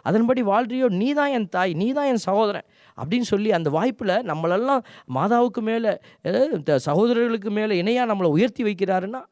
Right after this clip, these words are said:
எவ்வளோ பெரிய விஷயம். திருமுழுக்கு யோவானிடத்துல கூட அவரை கூட ஒரு, ஒரு சான்ஸ்ல பயன்படுத்துவார்.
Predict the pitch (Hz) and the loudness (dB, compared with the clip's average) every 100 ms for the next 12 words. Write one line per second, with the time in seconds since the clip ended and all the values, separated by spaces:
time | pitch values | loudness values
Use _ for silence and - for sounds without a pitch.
0 | _ _ - 117 185 214 202 170 - - | _ _ -4 2 2 2 0 -2 -4 -12
1 | - _ _ _ _ - 190 285 285 233 | -14 _ _ _ _ -2 2 4 2 0
2 | 233 233 233 226 214 202 208 185 240 302 | 0 0 0 -2 -4 -4 -4 -4 0 0
3 | 254 202 - - 214 262 269 330 285 196 | 2 0 -2 -2 0 -2 -4 -2 -2 -2
4 | 180 185 165 202 208 208 165 175 180 151 | -4 -4 -2 -2 0 -2 0 0 0 -2
5 | 143 135 123 | -2 -6 -6